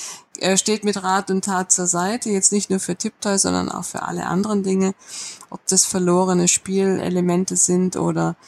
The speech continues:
Spielanleitungen bieten wir mittlerweile auch schon auf unserer Homepage zum Download an. Also wer die verbaselt hat, kann dort dann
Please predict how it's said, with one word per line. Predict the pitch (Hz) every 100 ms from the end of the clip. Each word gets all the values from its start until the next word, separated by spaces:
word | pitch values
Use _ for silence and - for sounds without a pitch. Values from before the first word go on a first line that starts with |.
| - - -
Spielanleitungen | - 214 165 180 170 170 196 202 185 180
bieten | 185 -
wir | 180 175
mittlerweile | 180 - 170 85 69
auch | 180
schon | - 165
auf | 170
unserer | - 165 165 170
Homepage | 175 196 185 180
zum | - 175 165
Download | 165 170 180 170 -
an. | - 175
Also | - 160 160
wer | 156 165 170
die | - 180
verbaselt | - 175 165 170 180 170
hat, | 175 175 -
kann | 175
dort | 165 165 175 180
dann | 170 170